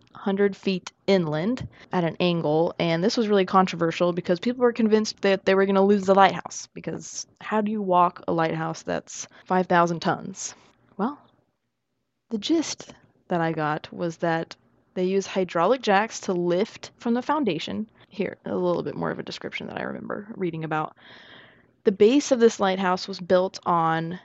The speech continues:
timber that was submerged in fresh water, so it wasn't rotting underneath, I think because there wasn't any airflow, so it was just fresh water underneath the bed of sand and also stone and concrete.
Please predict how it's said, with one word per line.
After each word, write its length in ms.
timber 580
that 160
was 160
submerged 880
in 460
fresh 500
water, 480
so 480
it 180
wasn't 540
rotting 680
underneath, 580
I 80
think 220
because 300
there 140
wasn't 320
any 220
airflow, 560
so 160
it 60
was 120
just 180
fresh 280
water 400
underneath 640
the 80
bed 200
of 100
sand 520
and 140
also 600
stone 460
and 140
concrete. 640